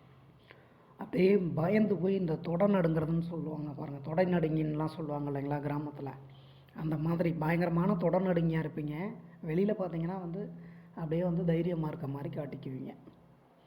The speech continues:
அதனால அந்த குருட்டுத்தனமான தைரியத்தெல்லாம் வந்து நம்பிட்டு எதையும் பண்ணாதீங்க, அது உங்களுக்கு பிரச்சனைகளை தான் ஏற்படுத்தும். உடல் நலம் அப்படின்றதுல வந்து குறிப்பிட்டு சொல்லணும்னா,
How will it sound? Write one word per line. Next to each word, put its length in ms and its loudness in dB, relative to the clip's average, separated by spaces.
அதனால 300 -2
அந்த 460 0
குருட்டுத்தனமான 800 2
தைரியத்தெல்லாம் 640 2
வந்து 140 0
நம்பிட்டு 440 2
எதையும் 320 0
பண்ணாதீங்க, 460 -2
அது 260 -2
உங்களுக்கு 340 -6
பிரச்சனைகளை 560 -6
தான் 200 -8
ஏற்படுத்தும். 540 -12
உடல் 320 4
நலம் 580 4
அப்படின்றதுல 720 4
வந்து 420 4
குறிப்பிட்டு 440 0
சொல்லணும்னா, 500 0